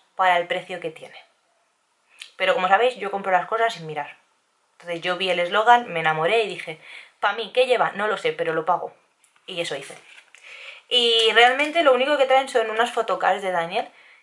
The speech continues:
que son cuatro photocards y con la misma, digamos, eh, del mismo tipo. Y luego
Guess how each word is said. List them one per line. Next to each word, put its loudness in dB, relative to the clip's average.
que -16
son -8
cuatro 0
photocards -2
y -12
con -8
la -6
misma, -4
digamos, -16
eh, -20
del -10
mismo -6
tipo. -8
Y 2
luego 8